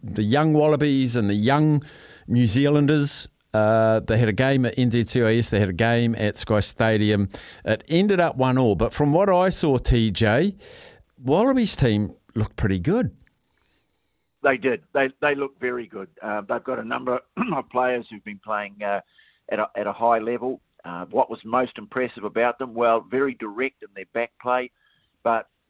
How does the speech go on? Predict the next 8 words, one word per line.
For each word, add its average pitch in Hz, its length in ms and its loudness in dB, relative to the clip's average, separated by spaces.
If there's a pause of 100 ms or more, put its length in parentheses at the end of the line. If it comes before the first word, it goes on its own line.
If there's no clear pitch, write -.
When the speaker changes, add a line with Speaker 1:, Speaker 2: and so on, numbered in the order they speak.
(300)
Speaker 2:
they 156 220 0
actually 117 400 -10 (220)
beat 143 180 -6 (240)
the 117 80 -12
New 113 180 -12
Zealand 117 300 -8
team 107 240 -6
up. 92 220 -4